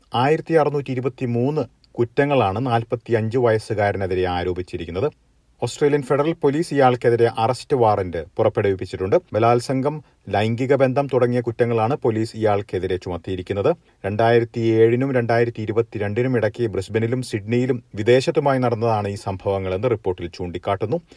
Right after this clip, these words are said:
ഇയാൾക്കെതിരെ ഉയർന്നിരിക്കുന്ന ആരോപണങ്ങൾ കണ്ട് പോലീസ് സേന അമ്പരന്നതായും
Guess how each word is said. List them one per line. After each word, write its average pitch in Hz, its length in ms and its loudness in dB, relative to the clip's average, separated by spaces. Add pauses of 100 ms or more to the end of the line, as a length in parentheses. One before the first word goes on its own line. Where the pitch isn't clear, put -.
(300)
ഇയാൾക്കെതിരെ 156 580 4
ഉയർന്നിരിക്കുന്ന 147 600 0
ആരോപണങ്ങൾ 127 600 2
കണ്ട് 120 340 2 (300)
പോലീസ് 143 360 0
സേന 127 200 2 (200)
അമ്പരന്നതായും 123 920 2